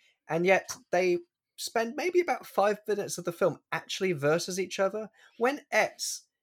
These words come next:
is briefed and is told who Sever is, I was expecting to be like, "Sever, oh, she's the one responsible for my wife's death," or, you know, "I've been meaning, I've been tracking, trying to track her down for seven years." It's just like,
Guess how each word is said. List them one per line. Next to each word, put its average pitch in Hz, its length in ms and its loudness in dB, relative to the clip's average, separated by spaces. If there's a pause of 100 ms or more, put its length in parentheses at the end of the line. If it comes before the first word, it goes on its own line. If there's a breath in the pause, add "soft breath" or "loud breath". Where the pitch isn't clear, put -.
(140)
is 156 160 -2
briefed 175 540 0
and 131 400 0 (180)
is 143 200 -4
told 151 400 2
who 131 160 -4
Sever 131 420 2
is, 110 360 0 (300 soft breath)
I 185 120 2
was 202 140 -2
expecting 165 480 -2
to 156 60 -4
be 165 120 2
like, 147 180 4 (240 soft breath)
"Sever, 135 500 4
oh, 143 160 2
she's 147 320 -2
the 156 80 0
one 147 180 2
responsible 139 640 -2
for 135 140 -4
my 131 180 2
wife's 135 360 2
death," 131 320 2
or, 120 340 0 (480 soft breath)
you 143 100 -2
know, 117 260 0 (300 soft breath)
"I've 131 140 0
been 127 200 2
meaning, 151 340 2
I've 139 100 -2
been 139 100 0
tracking, 139 460 -4
trying 156 200 0
to 143 60 -2
track 147 240 2
her 147 60 0
down 143 180 2
for 131 80 -2
seven 147 260 2
years." 135 160 0
It's 120 100 -4
just 139 140 -2
like, 127 160 2